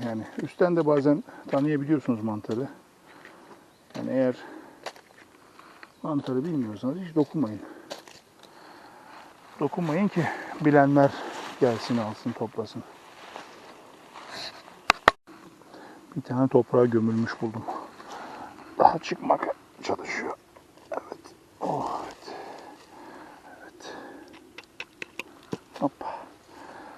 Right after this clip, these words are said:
Hoppa. Maşallah. Daha yeni. Bebek, bebek. Mükemmel. Şurada da bir tane gördüm, kocaman bir şey. Dur bakalım. Oh,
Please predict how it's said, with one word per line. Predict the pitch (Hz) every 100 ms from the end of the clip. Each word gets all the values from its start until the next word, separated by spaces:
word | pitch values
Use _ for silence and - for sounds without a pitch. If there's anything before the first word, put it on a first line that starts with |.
| - - - -
Hoppa. | - 131 - - 110 - -
Maşallah. | - - - 113 98 104 131 - - - -
Daha | - 110
yeni. | 101 107 - - - _ - - - - - - - - -
Bebek, | 113 127 -
bebek. | 117 120 127 - - - - - - _ - - - _ _ _ _ _ _ _ - - - - - - - - - - - - - -
Mükemmel. | - - 120 107 120 117 - - - - - - - - - - - - -
Şurada | - - 127
da | 117
bir | 110
tane | - 113
gördüm, | 110 110 107
kocaman | - 110 104 104 107
bir |
şey. | - 113 - - -
Dur | -
bakalım. | - - - - - - - - - - - - - 139
Oh, | 135